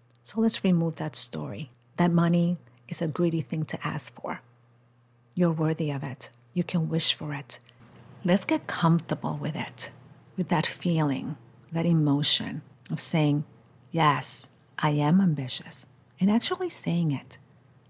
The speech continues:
finding the right people that we can be open with and say, "Yes, I want bigger and better things,"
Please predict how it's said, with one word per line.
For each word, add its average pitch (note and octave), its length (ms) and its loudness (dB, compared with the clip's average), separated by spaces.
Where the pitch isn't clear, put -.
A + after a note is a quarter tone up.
finding G#3+ 320 4
the B3 100 4
right E3 240 0
people D#3+ 400 -6
that D3 120 -6
we D3 80 -6
can D3+ 220 0
be D#3 260 -8
open D3+ 400 -2
with C#3 300 -12
and F3 100 0
say, - 140 2
"Yes, D#3 400 0
I F3 160 2
want E3 400 0
bigger D3+ 460 -2
and D3 240 0
better C#3+ 320 -2
things," C#3+ 640 -4